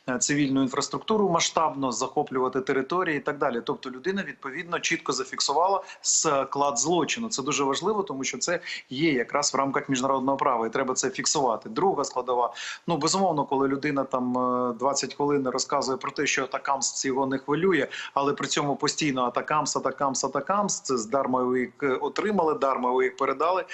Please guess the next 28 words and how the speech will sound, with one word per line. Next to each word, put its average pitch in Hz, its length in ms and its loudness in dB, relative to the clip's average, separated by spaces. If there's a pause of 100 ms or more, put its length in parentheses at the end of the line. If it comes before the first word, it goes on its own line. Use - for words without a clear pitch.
(300)
краще 151 340 2
заберіть 151 400 0
в 143 40 -4
них 139 140 -2
атакамс 156 580 0
і 135 160 0
приїжджайте 139 520 0
до 131 80 -2
нас 139 220 0
на 139 80 0
бліни 151 320 -2
і 170 60 -4
так 135 160 -2
далі. 170 240 0
Це 143 160 -2
чітко 147 400 -2
говорить 180 680 -2
про 165 200 4
абсолютно 175 640 0
пси-, 180 440 0
е, 151 220 2
психічну 160 600 0
нестабільність 151 760 0
цього 139 220 0
суб'єкта, 160 460 -2
тому 143 220 -6
що 143 160 0
він 170 160 -2